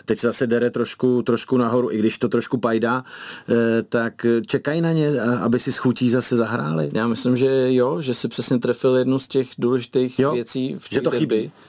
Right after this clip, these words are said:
Speaker 2: že jako když hraje tým bez toho svého rivala v té soutěži, takže najednou je to jako škoda, že vlastně chceš i tu rivalitu pořád
Speaker 1: Utužovat,
Speaker 2: přiživovat,
Speaker 1: přiživovat.
Speaker 2: utužovat a chceš si střílet do těch svých kamarádů.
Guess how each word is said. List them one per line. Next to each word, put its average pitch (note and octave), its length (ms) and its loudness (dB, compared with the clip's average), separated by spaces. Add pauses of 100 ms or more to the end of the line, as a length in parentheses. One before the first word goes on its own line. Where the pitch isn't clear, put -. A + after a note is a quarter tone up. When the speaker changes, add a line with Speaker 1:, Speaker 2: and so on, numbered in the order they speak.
Speaker 2:
že C3+ 140 0
jako B2+ 200 2
když C#3 440 -2
hraje C3+ 800 0
tým C3+ 300 0
bez C3 220 -2
toho C#3 180 0
svého C#3 240 0
rivala A#2 460 2
v - 80 -12
té B2+ 120 -6
soutěži, A2+ 520 0
takže A#2+ 260 -2
najednou B2 380 0
je B2+ 80 -2
to C3+ 120 -2
jako C3 320 -2
škoda, C3 340 -2 (280)
že A#2 120 0
vlastně B2 300 0
chceš D3+ 360 -2 (280)
i B2 120 0
tu B2 280 0
rivalitu B2+ 720 0 (300)
pořád B2 420 -2
Speaker 1:
Utužovat, C3 200 0
Speaker 2:
přiživovat, C3 500 2
Speaker 1:
přiživovat. A2 520 0
Speaker 2:
utužovat - 220 -6 (380)
a B2 100 -4
chceš C3+ 340 -2
si - 200 -8
střílet B2+ 400 0
do B2+ 140 -6
těch B2 180 -6
svých C3 220 -2
kamarádů. A#2+ 680 0